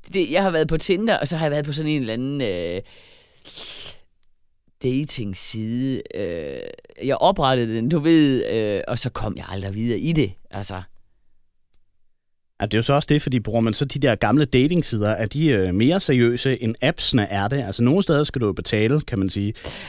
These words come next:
Speaker 1: Altså,
Speaker 2: Så
Speaker 1: det tror jeg jo. Det, det, det er jo min <laughs> filosofi omkring det. Altså, der, hvor du skal betale, der tænker jeg, at folk er mere seriøse, egentlig.
Speaker 2: Ja.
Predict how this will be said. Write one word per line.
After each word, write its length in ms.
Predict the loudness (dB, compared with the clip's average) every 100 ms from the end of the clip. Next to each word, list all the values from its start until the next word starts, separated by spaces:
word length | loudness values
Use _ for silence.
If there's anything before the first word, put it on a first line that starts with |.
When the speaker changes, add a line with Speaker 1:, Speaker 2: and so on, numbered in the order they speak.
| -4
Speaker 1:
Altså, 180 | 0 2
Speaker 2:
Så 60 | 2
Speaker 1:
det 120 | 2
tror 200 | 4 6
jeg 120 | 6
jo. 200 | 4 2
Det, 280 | 0 0 2
det, 280 | 4 2 2
det 120 | 2
er 40 | 4
jo 100 | 4
min 240 | 2 0
<laughs> 60 | -2
filosofi 680 | -4 -2 -2 -2 -2 -2 -2
omkring 340 | -2 -4 -2
det. 60 | -2
Altså, 140 | -2
der, 160 | 2 2
hvor 100 | 2
du 100 | -2
skal 160 | -4 -8
betale, 500 | -2 0 2 0 -2 -10 -20 -20 _ _ _ _ _ _ _ _ _ -6
der 80 | -2
tænker 300 | 0 2 2
jeg, 60 |
at 60 | 2
folk 200 | 2 2
er 40 |
mere 180 | 2 2
seriøse, 520 | 2 2 4 4 2
egentlig. 340 | -2 -4 -8 -12 _ _ _ _ _ _
Speaker 2:
Ja. 120 | -6